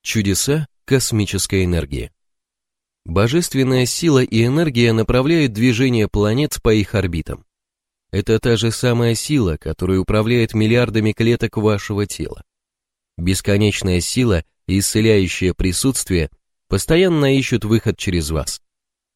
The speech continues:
Осознайте, что ваше тело — это в основном духовная субстанция, а не просто плоть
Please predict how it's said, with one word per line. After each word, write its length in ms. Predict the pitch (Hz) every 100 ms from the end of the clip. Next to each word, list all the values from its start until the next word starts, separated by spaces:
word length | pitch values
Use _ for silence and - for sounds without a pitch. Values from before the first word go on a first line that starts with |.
| -
Осознайте, 720 | 87 - 101 98 113 104 92
что 200 | - 98
ваше 300 | 98 95 82
тело — 420 | - 127 131 80 - _ _ _
это 180 | 95 90
в 40 | 90
основном 480 | - 98 101 98
духовная 600 | 80 92 - 107 95 92
субстанция, 800 | 92 113 - - 120 92 - 80 - _ -
а 100 | 107
не 120 | 131
просто 360 | 127 131 - 95
плоть 400 | - 87 95